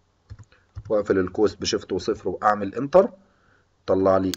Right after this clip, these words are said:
الرقم اللي انتوا شايفينه. ممكن ان انا اعمل كده برضو بتساوي، اول ما اكتب اي في اي ار اي جي اي الجهاز بيجيبها لي، اضغط عليها مرتين، احدد المدى من الكام، من ال بي تلاتة،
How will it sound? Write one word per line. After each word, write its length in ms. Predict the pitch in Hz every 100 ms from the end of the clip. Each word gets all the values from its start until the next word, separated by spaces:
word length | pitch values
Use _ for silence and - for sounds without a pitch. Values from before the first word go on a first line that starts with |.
| -
الرقم 560 | 87 87 85 101 101
اللي 120 | 92 98
انتوا 140 | 98
شايفينه. 560 | - 92 131 147 180 185
ممكن 440 | 110 147 160 156
ان 180 | 135 123
انا 300 | 120 120 -
اعمل 260 | 110 104 98
كده 200 | 107 101
برضو 280 | 107 113 120
بتساوي، 560 | 101 - 113 107 110 -
اول 160 | 170
ما 80 | 151
اكتب 300 | 160 - 117 107
اي 180 | 131 127
في 240 | 110 107 -
اي 180 | 120 123 _ _ - - - - 107
ار 180 | 98 107
اي 160 | 113
جي 160 | 104 92 -
اي 260 | 107 110 -
الجهاز 300 | 85 98 104
بيجيبها 420 | 95 92 92 123
لي، 80 | 151 -
اضغط 280 | 107 101 101
عليها 180 | 101 101
مرتين، 520 | 98 92 127 185 214 _ _ _ _ - - _ 95
احدد 360 | - 135 120
المدى 380 | 110 110 123 139 - _ _ _ _ _ _ _ _ _ _ 95
من 140 | 101
الكام، 400 | 101 98 113 110
من 140 | 107
ال 120 | 98 92
بي 120 | 107
تلاتة، 460 | 110 107 127 180